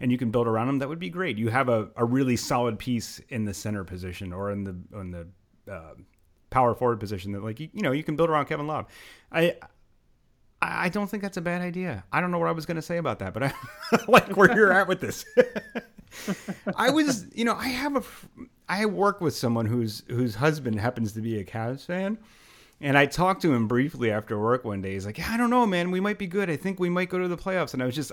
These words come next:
I felt like such a dick afterwards. I was like, "No, you're not. You're really not. <laughs> You have no chance." I was so dismissive, and I felt like,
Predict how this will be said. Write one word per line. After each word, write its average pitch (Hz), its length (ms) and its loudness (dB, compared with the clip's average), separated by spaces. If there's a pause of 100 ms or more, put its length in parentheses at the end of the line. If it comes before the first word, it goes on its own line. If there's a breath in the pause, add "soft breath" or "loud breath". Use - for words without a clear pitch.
I 202 140 -2
felt 214 340 0
like 135 200 0
such - 440 -2
a 143 40 -2
dick 127 300 0
afterwards. 196 540 0
I 165 60 2
was 143 120 4
like, 139 160 6 (480 loud breath)
"No, 147 180 6
you're 123 120 8
not. 90 220 -4 (140)
You're 147 160 6
really 131 220 6
not. 95 240 -2 (280)
<laughs> - 280 8
You 285 120 12 (140)
have - 240 10
no 233 140 8
chance." 165 500 0
I 180 100 4
was 185 200 0
so 202 260 4
dismissive, 170 540 0
and 135 80 4
I 127 80 6
felt 151 240 0
like, 147 180 2